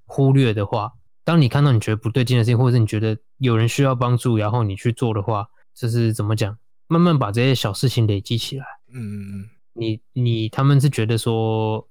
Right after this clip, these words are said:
Speaker 1: 当然我觉得跟这句话有点不太一样，但我是听，看到就想到那一段，就是他会说，那你的运气可能会越来越好。
Speaker 2: 哦，嗯哼。
Speaker 1: 对，因为你善待你身边的每一件事情。
Speaker 2: 嗯哼。
Speaker 1: 对，要把运气用在需要的地方。
Speaker 2: 嗯哼。
Speaker 1: 所以他们的，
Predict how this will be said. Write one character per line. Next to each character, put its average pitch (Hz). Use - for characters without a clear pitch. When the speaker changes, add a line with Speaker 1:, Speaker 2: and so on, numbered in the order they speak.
Speaker 1:
当 196
然 175
我 127
觉 123
得 160
跟 170
这 175
句 175
话 170
有 151
点 120
不 113
太 131
一 -
样， 123
但 147
我 110
是 135
听， 139
看 156
到 143
就 139
想 -
到 113
那 120
一 123
段， 117
就 123
是 120
他 123
会 131
说， 113
那 147
你 117
的 104
运 120
气 113
可 104
能 98
会 107
越 107
来 101
越 104
好。 -
Speaker 2:
哦， 92
嗯 98
哼。 110
Speaker 1:
对， 113
因 123
为 139
你 117
善 123
待 117
你 107
身 107
边 110
的 104
每 101
一 104
件 98
事 -
情。 -
Speaker 2:
嗯 117
哼。 123
Speaker 1:
对， 107
要 113
把 101
运 135
气 127
用 117
在 113
需 -
要 110
的 101
地 104
方。 135
Speaker 2:
嗯 107
哼。 123
Speaker 1:
所 127
以 120
他 127
们 127
的， 110